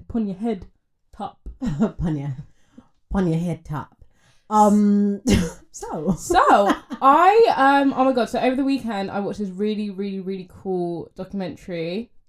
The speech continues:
Speaker 1: I think you've watched it too.
Speaker 2: I watched it, yeah.
Speaker 1: It's called The Remix on
Speaker 2: On
Speaker 1: Netflix,
Speaker 2: Netflix.
Speaker 1: and it was just, how should I describe it?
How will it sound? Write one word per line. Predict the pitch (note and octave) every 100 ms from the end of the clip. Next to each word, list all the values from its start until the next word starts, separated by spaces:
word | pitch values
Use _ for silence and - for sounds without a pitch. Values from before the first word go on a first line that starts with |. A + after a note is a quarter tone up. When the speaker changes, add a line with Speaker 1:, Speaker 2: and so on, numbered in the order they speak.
| _
Speaker 1:
I |
think | F3 F#3+ G#3
you've | F#3
watched | - -
it | -
too. | - F#3+ E3+
Speaker 2:
I | D3+
watched | C3 -
it, | B2 F2+
yeah. | C3+ A3
Speaker 1:
It's | A3 -
called | A3+ C4 C4+ A#3+
The | A3 A3+
Remix | A3+ A#3 A#3 F3 G3+ D4 - - -
on | G3
Speaker 2:
On | D3+
Speaker 1:
Netflix, | G3 - -
Speaker 2:
Netflix. | F3+ F3 B3+ - - -
Speaker 1:
and | A3+ A3+ A3+ A#3+ -
it | C4+ D#4
was | D4+ F4+ E4+ -
just, | - E4+ E4 D4 - - - _ _ _ _ _ _ _ - _ - _ _ _
how | _ - A#4+
should | - F#4
I | E4+
describe | C#4 - G#3 F#3 F3
it? | D#3 -